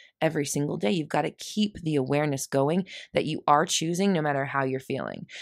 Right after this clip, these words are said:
So if you're feeling overwhelmed, if you're feeling stressed, if you're feeling apathetic, the best thing to do is just give yourself some peace and some freedom and some space and some allowance and some grace.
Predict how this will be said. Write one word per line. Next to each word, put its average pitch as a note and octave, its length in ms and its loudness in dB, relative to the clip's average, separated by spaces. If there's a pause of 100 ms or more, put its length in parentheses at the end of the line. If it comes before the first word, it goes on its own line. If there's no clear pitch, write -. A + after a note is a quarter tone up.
(180)
So - 120 8
if D#3+ 140 8
you're D3 100 0
feeling G#3+ 400 2
overwhelmed, D3 480 2
if C#3 120 -6
you're C#3 100 -4
feeling G3 340 2
stressed, - 420 -4
if C#3+ 120 -8
you're D3+ 80 -2
feeling G#3 360 2
apathetic, E3 560 -2
the D3+ 80 -8
best G3+ 280 2
thing G3 140 4
to D#3+ 60 0
do G#3+ 280 2
is D3+ 220 0
just D#3+ 220 -2
give G#3+ 140 2
yourself E3 380 0 (360)
some D3 240 2
peace - 840 -6 (720)
and D#3+ 220 2
some C#3+ 260 2
freedom B3+ 640 2
and F3+ 200 2
some D#3 180 2
space A3 640 0
and E3 220 0
some D3 200 -2
allowance F#3+ 800 0
and C#3+ 180 0
some C3+ 440 0 (420)
grace. E3+ 720 0